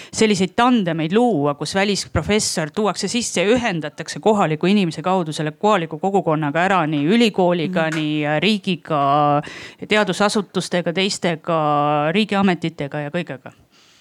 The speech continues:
Speaker 2: Mhm, ma arvan, et see on nagu väga hea, nagu näide sellest, et tegelikult ju läbi selle saaks ka nagu lahendada sedasama eestikeelse õppe küsimusi, et, et needsamad tandemid võiksid ka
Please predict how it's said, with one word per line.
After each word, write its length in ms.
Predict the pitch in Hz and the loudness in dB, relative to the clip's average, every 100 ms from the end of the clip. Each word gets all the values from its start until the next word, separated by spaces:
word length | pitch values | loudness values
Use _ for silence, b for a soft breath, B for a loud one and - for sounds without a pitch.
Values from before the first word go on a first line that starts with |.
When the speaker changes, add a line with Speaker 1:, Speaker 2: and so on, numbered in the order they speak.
| b b b b b - | b b b b b -6
Speaker 2:
Mhm, 180 | 220 262 | -4 -2
ma 140 | 208 | 0
arvan, 100 | 214 | 2
et 80 | 214 | 2
see 80 | 202 | -2
on 60 | 190 | -2
nagu 160 | 208 - - | -4 -6 -2
väga 180 | 220 233 | 0 2
hea, 120 | 196 180 175 - - 196 196 180 | 2 0 -6 -12 -12 -12 -10 -6
nagu 360 | 170 165 170 165 165 165 170 | -6 -6 -10 -8 -8 -6 -6
näide 400 | 180 220 269 185 156 | 0 2 2 0 2
sellest, 300 | 220 202 175 | 2 2 0
et 80 | - | -2
tegelikult 460 | 208 185 175 170 | 0 0 -2 -8
ju 80 | - 170 | -6 -2
läbi 160 | 180 180 | -2 0
selle 300 | 233 233 185 | 0 2 2
saaks 280 | 180 175 - | 2 -4 -6
ka 80 | 190 | -8
nagu 220 | 175 165 | -6 -6
lahendada 600 | 170 202 214 156 165 196 160 - | -4 -2 -2 -4 -8 -6 -8 -10
sedasama 460 | - 170 175 185 160 165 B B B - | -14 -10 -4 -2 -2 -2 B B B 2
eestikeelse 600 | 220 - 175 170 160 185 | 2 2 -4 0 2 2
õppe 300 | 269 - 165 | 0 0 -4
küsimusi, 460 | 156 156 151 139 - | -4 -10 -10 -10 -10
et, 80 | 147 | -8
et 140 | 160 | -6
needsamad 400 | 165 - 196 185 196 | -6 -4 -2 -2 2
tandemid 560 | 226 233 170 160 156 | 2 2 0 0 0
võiksid 380 | 165 175 - | -2 -4 -6
ka 80 | 175 | -10